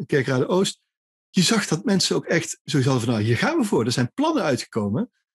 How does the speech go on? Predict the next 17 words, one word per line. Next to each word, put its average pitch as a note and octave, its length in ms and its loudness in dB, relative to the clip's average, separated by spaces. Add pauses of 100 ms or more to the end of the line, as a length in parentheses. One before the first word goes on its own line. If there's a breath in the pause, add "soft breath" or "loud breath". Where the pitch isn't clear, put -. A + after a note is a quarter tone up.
(180)
Er D#3 100 -4
zijn G3+ 160 2
vijf G#3 500 0 (120)
plannen B3 280 0
uitgekomen D3 500 0
waar, D3+ 320 -2
waar, D#3 340 -2
waarvan D#3 280 -2
ze D#3 60 -2
zeggen, D3 280 -2
hey, A2 100 0
hier F#3+ 220 2
gaan A3+ 180 -2
we F#3+ 60 0
de F3+ 80 -2
komende E3 340 0
jaren C#3+ 440 0